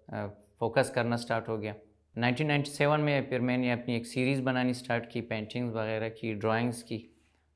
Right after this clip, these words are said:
तो फिर उसके बाद जो है, अ, एफ़एससी ज़बरदस्ती कराया गया कि आपने डॉक्टर बनना है, क्योंकि आर्ट्स की कोई वैल्यू नहीं है। फिर भी मैंने एफ़एससी करके फिर दोबारा मैंने, अ, फैमिली से अपनी एक दरख्वास्त की, अपनी एक स्केचेस वगैरह रख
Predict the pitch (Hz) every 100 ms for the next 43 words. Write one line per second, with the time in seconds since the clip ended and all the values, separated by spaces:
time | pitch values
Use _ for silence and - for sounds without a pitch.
0 | _ 113 107 107 107 135 135 135 151 139
1 | 151 135 143 143 139 117 110 - 110 110
2 | 107 - - 113 123 123 - 139 135 117
3 | 113 120 117 143 131 123 123 123 120 120
4 | 113 113 104 - 113 107 104 120 127 120
5 | 117 113 110 - 113 113 113 113 - 120
6 | 120 110 110 123 135 123 113 113 - _
7 | _ _ - 143 151 143 139 131 135 131
8 | 147 147 135 127 - 147 131 120 123 135
9 | 131 123 117 113 - - _ _ _ _
10 | - 110 107 104 120 117 123 120 117 113
11 | 110 107 - 110 - 110 104 113 113 120
12 | 120 - 117 110 104 110 107 104 - 104
13 | - 110 107 120 110 104 107 107 107 107
14 | 104